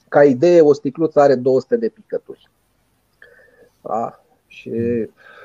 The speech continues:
două sute de picături și, hai să mai, mai zic, în, în cancer trebuie să ajungem la un minim de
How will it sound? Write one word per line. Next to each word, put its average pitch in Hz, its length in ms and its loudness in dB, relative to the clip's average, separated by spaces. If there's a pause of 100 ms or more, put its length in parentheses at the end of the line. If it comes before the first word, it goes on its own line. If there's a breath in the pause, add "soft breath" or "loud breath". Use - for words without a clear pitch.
(340 loud breath)
două 135 260 0
sute 127 160 -12
de 123 160 -4
picături 190 920 -2 (1160 loud breath)
și, 156 520 -2
hai 147 140 2
să 143 140 -4
mai, 131 320 -2
mai 135 220 0
zic, 160 280 -8 (320)
în, 156 300 0
în 156 220 2
cancer 170 400 0
trebuie 156 200 -2
să 151 120 -2
ajungem 151 400 0
la 139 140 2
un 127 240 0
minim 147 560 -4
de 143 380 2